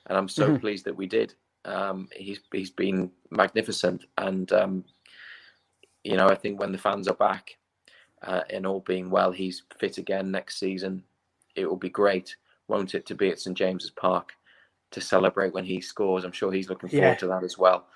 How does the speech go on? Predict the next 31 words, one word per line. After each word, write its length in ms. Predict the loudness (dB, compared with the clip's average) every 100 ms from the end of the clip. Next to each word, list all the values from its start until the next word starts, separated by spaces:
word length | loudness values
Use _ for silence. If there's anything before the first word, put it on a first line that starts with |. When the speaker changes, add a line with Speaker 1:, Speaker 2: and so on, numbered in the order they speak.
| -20 _ _ _
Speaker 1:
Um, 420 | 0 2 2 -2 -14 _ _
so, 240 | -2 4 4
you 120 | 2 -2
know, 160 | -2 2
that, 220 | 0 0 -6 -8
Wilson 320 | -4 -4 -6
was 100 | -4
always 180 | -4 -4
a 40 |
more 200 | -4 -2
realistic 560 | 0 -2 -2 -6 -8 -6
one, 180 | -8 -8 -10
um, 260 | -4 -4 -6
but, 140 | -12 -14 _
but 140 | -8
David 280 | -4 -4 -4
Silva 440 | -6 -4 -2 -4 -6
for 220 | -10 -10 -10
a, 40 | -16
a 40 | -16 _
top 300 | -10 -10 -10
class 280 | -6 -6 -6
player 340 | -12 -6 -4 -4
is 120 | -8
someone 280 | -12 -10 -6
that 100 | -4
I've, 340 | -4 -6 _ -10
I, 100 | -8
I, 260 | -10 -16 -16 -18 -20 -20 -20 _ _
you 140 | 0 4
know, 180 | 4